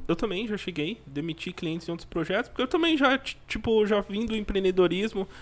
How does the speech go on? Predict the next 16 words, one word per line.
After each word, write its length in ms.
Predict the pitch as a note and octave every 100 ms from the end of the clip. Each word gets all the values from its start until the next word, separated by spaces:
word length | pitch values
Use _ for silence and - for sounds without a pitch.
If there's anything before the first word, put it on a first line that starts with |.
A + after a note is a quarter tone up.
| - - - F3
já 880 | E3+ F3+ F3+ F3 E3+ E3+ E3 E3 D#3+
tive 160 | F#3
meu 120 | G3+
próprio 320 | F#3 G3 F#3+ F3+
projeto, 800 | F#3 E3+ F#3 G#3+ A3+ A3+ G3+ G3+ - -
pegava 340 | E3 E3 F3+
meus 180 | F#3 F3
próprios 440 | - F#3 F3+ F3+ -
clientes. 600 | F3 E3+ G3+ - A3+ - - - - - - -
E 760 | G3 G#3+ G#3+ G#3+ G#3 G3+ G3+ - -
é 60 |
muito 480 | G3+ A3+ D4+ - F4
ruim 420 | B3+ G#3+ G3+ C#4 - - - -
quando 220 | - F#3+
você 520 | F#3+ F#3+ G#3+ G3+ F#3+ F#3
trabalha 580 | - F#3+ F3+ F3 F#3+ D4+